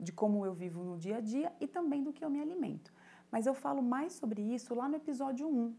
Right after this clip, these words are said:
Se você puder voltar lá e ouvir, é rapidinho, dez minutinhos de áudio, você vai conseguir entender melhor o que que mudou na minha vida. E o podcast, ele tem essa intenção de compartilhar informação de uma maneira bem simples, bem acessível,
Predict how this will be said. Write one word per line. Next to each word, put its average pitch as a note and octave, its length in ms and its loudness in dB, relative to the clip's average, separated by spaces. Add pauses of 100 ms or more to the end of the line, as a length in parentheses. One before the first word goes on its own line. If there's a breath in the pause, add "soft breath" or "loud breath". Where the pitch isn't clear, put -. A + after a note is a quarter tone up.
Se - 160 -8
você G#3+ 180 -2
puder G#3 300 -2
voltar G#3 300 -4
lá G#3+ 220 -2
e A3 140 -4
ouvir, C4 460 -6
é C4+ 60 -4
rapidinho, C4 720 0
dez C4+ 220 0
minutinhos C4 540 0
de G3+ 80 -2
áudio, A3 340 -2 (400 loud breath)
você A3+ 160 -8
vai A3+ 80 2
conseguir A3 380 -2
entender A#3 420 4
melhor B3 500 4
o C4+ 60 -4
que C#4+ 140 -6
que - 160 -6
mudou C4+ 480 2
na C4+ 100 0
minha C4+ 240 2
vida. E3+ 340 -4 (800 loud breath)
E A#4 140 4
o B4+ 60 8
podcast, F#3+ 840 -2 (220 loud breath)
ele G3+ 180 2
tem B3+ 360 0
essa C4 180 -6
intenção A3 460 -2
de G#3+ 100 2
compartilhar D4 800 2
informação C4 800 -2
de A3 120 -2
uma C#4+ 80 4
maneira B3 260 2
bem A#3+ 160 0
simples, A3+ 480 0
bem F3+ 180 -2
acessível, G#3 840 0